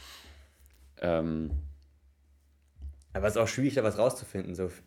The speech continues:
Speaker 2: irgendwelche, ähm,
Speaker 1: Übel. Was können wir denn noch machen?
Speaker 2: Während du überlegst, mach ich noch mal, ich mach
Speaker 1: Ja,
Speaker 2: noch einen
Speaker 1: okay,
Speaker 2: Stand mal
Speaker 1: mach
Speaker 2: weg,
Speaker 1: mal.
Speaker 2: okay?
Speaker 1: Ja, okay.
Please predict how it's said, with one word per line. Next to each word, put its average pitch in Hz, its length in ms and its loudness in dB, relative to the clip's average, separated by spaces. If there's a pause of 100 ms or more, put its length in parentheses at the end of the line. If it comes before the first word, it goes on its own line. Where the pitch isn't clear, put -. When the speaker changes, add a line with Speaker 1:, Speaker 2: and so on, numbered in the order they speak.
Speaker 2:
irgendwelche, 92 380 -4
ähm, 85 420 -2
Speaker 1:
Übel. 85 640 4 (3750)
Was - 100 -20
können 85 200 -10
wir 82 80 -10
denn 80 120 -10
noch 87 180 -10
machen? 87 380 -12 (3250)
Speaker 2:
Während 139 260 4
du 135 40 2
überlegst, 139 380 4
mach 147 100 2
ich - 80 -8
noch 143 80 0
mal, 139 140 4
ich - 80 -4
mach 147 80 6
Speaker 1:
Ja, 107 140 10
Speaker 2:
noch 123 60 8
einen 131 100 6
Speaker 1:
okay, 107 40 6
Speaker 2:
Stand - 140 6
mal 113 60 6
Speaker 1:
mach 104 60 2
Speaker 2:
weg, 87 140 4
Speaker 1:
mal. 98 60 2
Speaker 2:
okay? 104 240 2 (120)
Speaker 1:
Ja, 85 160 0
okay. 82 240 -4